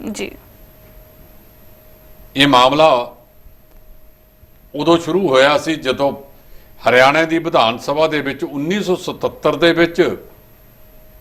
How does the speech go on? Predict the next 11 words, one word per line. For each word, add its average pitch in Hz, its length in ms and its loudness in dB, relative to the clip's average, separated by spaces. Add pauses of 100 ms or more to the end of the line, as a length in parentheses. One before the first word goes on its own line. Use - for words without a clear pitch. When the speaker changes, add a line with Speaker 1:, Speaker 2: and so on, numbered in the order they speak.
(1300)
Speaker 2:
ਉਸ 202 240 4
ਵੇਲੇ 185 200 4
ਦੇ 175 120 2
ਮੁੱਖ 131 260 -4
ਮੰਤਰੀ 165 380 0
ਸਰਦਾਰ 151 400 0
ਪ੍ਰਕਾਸ਼ 143 480 0
ਸਿੰਘ 160 200 -6
ਬਾਦਲ 127 420 0
ਦੇ 151 160 0
ਹਮਰੁਤਬਾ 131 840 -2